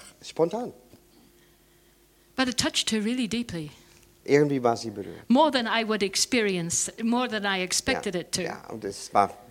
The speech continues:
Speaker 1: viel mehr, als dass ich mir dachte.
Speaker 2: But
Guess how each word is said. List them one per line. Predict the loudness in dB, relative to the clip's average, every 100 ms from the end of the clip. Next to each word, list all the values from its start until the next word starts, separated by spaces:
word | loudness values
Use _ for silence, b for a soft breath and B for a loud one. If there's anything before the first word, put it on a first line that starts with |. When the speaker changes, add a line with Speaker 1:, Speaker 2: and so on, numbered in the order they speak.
| -20 -6
Speaker 1:
viel | 2 4 6
mehr, | 8 8 6
als | 0 -4
dass | -6 -8
ich | -10
mir | -10 -6
dachte. | -6 -8 -14 -20 _ _ _ _ _ _ _ _ -20 _ _ _ _ _ _ _ _ _ _ _ _
Speaker 2:
But | -8